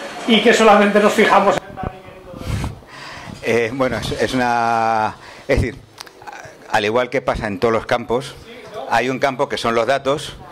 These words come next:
Speaker 2: y otro es lo que tú levantas encima de los datos. Y eso pasa en cualquier campo del conocimiento, ¿no? Una cosa es esta mesa, entre comillas, y otra cosa es lo que tú eres capaz de especular sobre esa mesa.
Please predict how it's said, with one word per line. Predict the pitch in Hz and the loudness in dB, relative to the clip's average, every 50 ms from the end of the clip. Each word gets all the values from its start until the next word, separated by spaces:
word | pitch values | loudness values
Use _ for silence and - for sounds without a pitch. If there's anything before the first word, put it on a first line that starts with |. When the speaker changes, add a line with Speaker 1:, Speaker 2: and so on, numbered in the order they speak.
| - - - - - | -18 -20 -18 -4 -2
Speaker 2:
y | 107 | -2
otro | 110 - 131 | 0 2 2
es | 123 123 | 2 2
lo | 120 104 | 0 0
que | 110 | -2
tú | - 131 | -2 0
levantas | 123 120 110 117 120 113 131 113 | 0 0 0 0 0 -2 -4 -4
encima | 104 92 107 107 98 90 | -4 -4 -2 -2 0 0
de | 87 | 0
los | 82 80 | 0 0
datos. | 80 80 78 - 73 69 - - - - - - - - - - - - - - - - - - - - | 0 0 0 0 -4 -6 -6 -8 -8 -10 -16 -20 -20 -20 -20 -20 -20 -20 -20 -18 -18 -18 -18 -20 -6 -2
Y | 110 | -2
eso | 104 - 123 117 | 0 0 0 -2
pasa | - 117 107 123 | -2 -2 -2 -4
en | 123 107 | -4 -2
cualquier | 113 104 101 - 113 101 | -2 -2 -2 -2 -4 -2
campo | - 113 107 - 117 | -2 -2 0 0 0
del | 107 104 | 0 0
conocimiento, | 101 101 98 90 101 95 98 101 101 92 87 98 95 | 0 -2 -2 -2 -2 -2 -2 -2 -2 -2 -2 -2 0
¿no? | 113 131 139 135 120 | 0 -2 -4 -4 -2
Una | 110 110 110 - | -2 -2 -2 0
cosa | - 113 104 - 113 113 113 | -2 -2 0 0 0 0 2
es | 120 117 - - - - - - - - - - - - - - - - - | 0 -2 -4 -8 -14 -20 -20 -20 -20 -20 -20 -20 -20 -20 -20 -20 -20 -14 -10
esta | - - - 107 | -10 -2 -2 0
mesa, | 104 123 123 - - 101 92 | 0 0 -2 -4 -4 -6 -6
entre | 95 92 82 95 95 | -6 -6 -6 -4 -2
comillas, | - 107 104 123 135 131 135 143 139 - | -2 -2 0 0 0 0 0 0 0 -2
y | 117 | -2
otra | 101 110 110 | -2 -2 0
cosa | - 120 107 135 131 | 0 0 0 0 0
es | 117 | 0
lo | 117 110 | 0 0
que | - 110 | -2 -2
tú | - - 120 | -2 0 0
eres | 113 107 - | 0 0 0
capaz | - 107 - 123 113 | -2 0 0 0 -2
de | 107 107 | -2 -2
especular | - - 104 - 104 95 104 101 | -4 -4 -4 -2 0 0 0 0
sobre | - 107 101 95 | 0 0 -2 0
esa | - 98 90 | 0 -2 -2
mesa. | 92 92 87 - 85 | -4 -4 -6 -6 -8